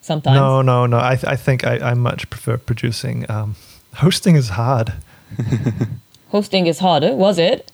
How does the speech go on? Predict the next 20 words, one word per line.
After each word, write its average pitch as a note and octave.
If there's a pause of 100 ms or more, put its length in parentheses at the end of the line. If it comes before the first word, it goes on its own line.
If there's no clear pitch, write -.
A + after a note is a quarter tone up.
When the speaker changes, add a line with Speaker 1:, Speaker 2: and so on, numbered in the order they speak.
(160)
Speaker 2:
Yeah, A#2
it's G#2+
very A#2+
hard. G#2+ (440)
I, B2
uh, A#2+
I C3+
never C3+
realized B2+
until A#2
today. A#2+ (1040)
Speaker 1:
Oh, G3+ (600)
really? G3 (320)
Wh-, E3 (100)
what E3+
do F#3
you F3+ (180)
feel, B2
B A#2
J? A2